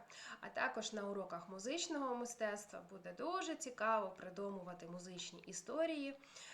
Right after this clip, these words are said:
та виконувати їх, знову ж таки, як з дитячих музичних інструментів, так і, можливо, власноруч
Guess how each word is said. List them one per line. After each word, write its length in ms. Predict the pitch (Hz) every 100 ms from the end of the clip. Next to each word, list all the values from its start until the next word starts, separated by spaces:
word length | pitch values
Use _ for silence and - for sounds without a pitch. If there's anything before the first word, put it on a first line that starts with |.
| -
та 160 | - 202
виконувати 760 | 196 196 277 330 349 320 320 269
їх, 260 | 254 240
знову 280 | 208 214 226
ж 100 | 220
таки, 180 | 202 190
як 200 | 185 185
з 40 |
дитячих 520 | 185 214 185 170 175
музичних 540 | 185 226 453 - 403 -
інструментів, 840 | 339 - 311 294 302 294 262 247 -
так 260 | 480 494
і, 20 |
можливо, 600 | 226 185 180 202 302 277
власноруч 800 | 185 180 180 196 180 190 175 -